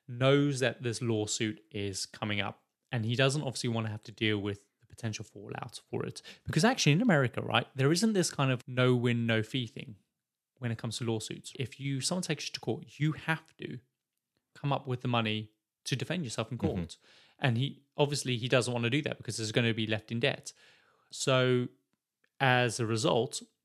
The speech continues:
Speaker 1: he just decides to introduce himself to the media before any legal issues could arise.
Speaker 2: Okay.
Speaker 1: It turns out that his name is a guy,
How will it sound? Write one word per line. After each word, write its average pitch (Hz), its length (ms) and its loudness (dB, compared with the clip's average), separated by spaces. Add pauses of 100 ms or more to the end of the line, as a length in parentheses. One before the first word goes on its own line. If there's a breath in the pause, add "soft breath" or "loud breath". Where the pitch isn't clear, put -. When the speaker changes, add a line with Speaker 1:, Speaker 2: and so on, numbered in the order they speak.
(160)
Speaker 1:
he 123 300 -4
just - 280 0
decides 110 340 -2
to - 120 -8
introduce 110 420 -4
himself 110 320 -6
to - 60 -12
the 110 60 -10
media 107 240 -4
before 107 380 -6
any 107 220 -6
legal 107 340 -6
issues 117 400 -10
could 107 160 -6
arise. - 440 -4 (160)
Speaker 2:
Okay. 98 260 -8 (560)
Speaker 1:
It 156 100 -2
turns 180 320 -2
out 143 180 4
that 131 100 0
his 120 120 -2
name 120 220 0
is 113 280 -2
a 139 80 -4
guy, 123 300 0